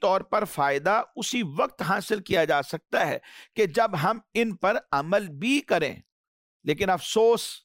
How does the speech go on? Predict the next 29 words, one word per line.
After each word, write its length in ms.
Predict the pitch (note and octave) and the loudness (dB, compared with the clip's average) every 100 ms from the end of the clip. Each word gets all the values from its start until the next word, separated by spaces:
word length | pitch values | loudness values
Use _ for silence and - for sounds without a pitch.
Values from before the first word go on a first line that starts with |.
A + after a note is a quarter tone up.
| _ | _
فی 100 | - | -4
زمانہ 500 | G#3 F#3 G3+ G#3 G3 - - - - | 0 2 2 2 0 0 -8 -20 -4
مسلمانوں 540 | F#3+ G#3+ G#3 A3 C4 | 0 0 2 2 0
کی 140 | - C4+ | -2 -6
ایک 120 | - - | -8 -2
تعداد 520 | D#3+ C#3 D3+ F#3+ A#3 | 0 2 2 2 2
ہے 260 | E3 B2 - _ _ _ _ _ | 0 -2 -4 _ _ _ _ _
جو 120 | C#3+ B3 | -4 -2
عملی 340 | A3 A#3 C4+ D#4+ | -2 0 0 0
طور 260 | - A#3 | 2 0
پر 160 | A3+ B3 | 0 -4
قرآنی 460 | - G#3+ G3 G#3+ | 0 2 2 0
تعلیمات 580 | B3 F#3 D#3+ D#3 D#3+ F#3 | -2 -2 0 0 0 -2
سے 140 | - F#3+ | -2 -6
بہت 680 | D3 G3 D#3+ F#3 C4 D4 - | 0 0 2 2 2 0 -4
زیادہ 500 | E3 F3 D3 D#3+ G#3+ - - - | -2 0 2 2 0 -4 -16 -6
دور 220 | F3 C#4 | -2 2
ہو 160 | G3+ | 2
چکی 340 | F#3+ D#3+ - C3+ | 2 -4 -6 -8
ہے۔ 60 | A2+ _ _ _ _ _ - | -8 _ _ _ _ _ -6
ہم 140 | D3 | -4
دعا 220 | D#3 G#3 | 2 2
کرتے 320 | A3 A3 F#3+ A3 | 2 -2 0 0
ہیں 60 | |
کہ 100 | G#3 | 2
اللہ 160 | G#3 G3+ - | 0 0 -2
تبارک 340 | F#3 G3 G3 | 0 0 0
و 100 | F3 | -4
تعالی 280 | E3+ G3 G3 | 0 2 4